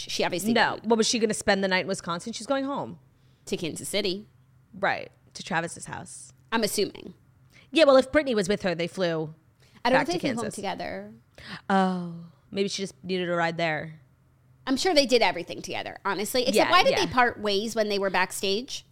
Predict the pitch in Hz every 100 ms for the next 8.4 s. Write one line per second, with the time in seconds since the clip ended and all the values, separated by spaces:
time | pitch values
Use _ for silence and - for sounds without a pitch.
0 | _ - 427 539 605 640 - 330 311 247
1 | 190 247 240 269 277 269 - 302 311 494
2 | 571 233 277 226 214 214 190 190 202 202
3 | 214 202 175 156 156 - 226 220 285 381
4 | 359 320 240 - 220 233 202 196 - 214
5 | 202 165 202 196 190 180 180 220 320 233
6 | 180 180 185 185 190 180 175 - - 185
7 | 170 165 165 175 160 165 170 170 156 233
8 | 294 - 175